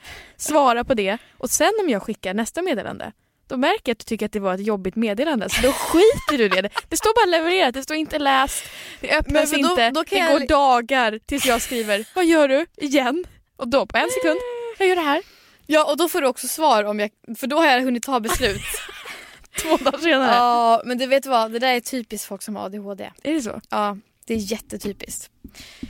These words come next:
Speaker 2: Och det är också vår värsta fiende, för att man vill ju vara en sån som bara svarar direkt.
Speaker 1: Ja. Ja, men
Speaker 2: Men
Speaker 1: jag älskar det med dig egentligen. Alltså att du bara så här,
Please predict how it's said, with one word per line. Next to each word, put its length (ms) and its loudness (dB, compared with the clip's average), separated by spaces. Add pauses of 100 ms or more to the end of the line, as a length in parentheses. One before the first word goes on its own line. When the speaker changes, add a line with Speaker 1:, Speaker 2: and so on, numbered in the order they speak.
(240)
Speaker 2:
Och 80 -8
det 80 0
är 100 4
också 240 0
vår 260 -2
värsta 400 -4
fiende, 640 -4
för 120 -8
att 220 -12
man 160 -4
vill 220 -6
ju 60 2
vara 120 0
en 80 0
sån 180 -4
som 100 -6
bara 120 -4
svarar 400 -2
direkt. 540 -6
Speaker 1:
Ja. 240 -6 (540)
Ja, 140 0
men 140 4
Speaker 2:
Men 100 -6 (140)
Speaker 1:
jag 160 -4
älskar 460 -6
det 80 -4
med 120 -8
dig 180 -10
egentligen. 440 -8
Alltså 180 -4
att 240 -6 (240)
du 100 -4
bara 140 0
så 120 -8
här, 160 -6